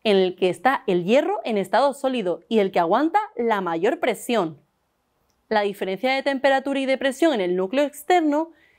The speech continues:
genera movimientos de los metales fundidos,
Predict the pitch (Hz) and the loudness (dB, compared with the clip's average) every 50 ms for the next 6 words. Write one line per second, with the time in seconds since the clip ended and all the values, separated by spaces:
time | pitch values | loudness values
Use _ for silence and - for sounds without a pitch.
0 | _ _ _ - - - 277 285 302 339 349 339 359 359 359 370 370 370 370 _ | _ _ _ -8 -2 0 2 4 4 4 4 4 4 2 2 0 -2 -4 -8 _
1 | _ _ _ _ 262 262 254 240 233 240 262 302 302 370 359 311 320 302 277 226 | _ _ _ _ 2 2 2 2 0 0 0 2 2 2 2 2 2 0 2 0
2 | 233 214 214 220 294 359 349 - 285 240 214 202 220 214 165 170 175 170 - | 0 0 2 2 2 2 0 -2 -4 -4 -2 -2 -4 -2 -2 -2 -4 -4 -8